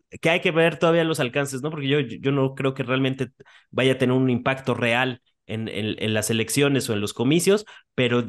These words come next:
eh, mediáticamente, pues, le, le, le funciona a López Obrador para responder a, a, a estos comentarios del, de los republicanos, ¿no? Ya Ebrard, eh, viajó a Washington para reunirse con cincuenta y dos,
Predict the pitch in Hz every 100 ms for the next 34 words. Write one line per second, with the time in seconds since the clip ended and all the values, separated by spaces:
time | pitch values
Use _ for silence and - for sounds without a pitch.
0 | - 117 117 123 143 156 151 131 143 135
1 | 117 101 - 101 104 104 65 101 76 104
2 | 107 120 113 - 143 147 127 127 - _
3 | 101 117 123 120 117 110 123 127 117 101
4 | 101 - 98 110 113 113 104 - 92 98
5 | 95 82 107 110 120 - 104 104 113 113
6 | 107 104 95 90 90 98 95 98 101 98
7 | 107 107 101 139 - - - 113 131 139
8 | 147 151 147 110 123 101 - 120 - 143
9 | 151 165 165 151 160 165 147 117 110 117
10 | 135 139 135 120 107 98 110 107 110 131
11 | 135 -